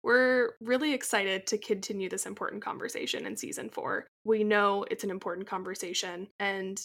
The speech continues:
one that's really relevant at the moment. In the meantime, while you wait for season four to come out,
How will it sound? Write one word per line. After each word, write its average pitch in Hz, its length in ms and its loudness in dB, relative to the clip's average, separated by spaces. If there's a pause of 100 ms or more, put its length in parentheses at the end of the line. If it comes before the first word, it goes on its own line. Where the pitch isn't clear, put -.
(140)
one 233 220 4
that's 240 180 2
really 247 220 6
relevant 247 420 4
at 196 100 -6
the - 80 -4
moment. 196 380 -2 (440)
In 277 120 8
the 311 60 8
meantime, 269 680 4
while 220 180 6
you 220 140 2
wait 214 200 6
for - 120 0
season 214 320 -4
four 196 240 -2
to - 100 -12
come 202 220 -2
out, 202 260 6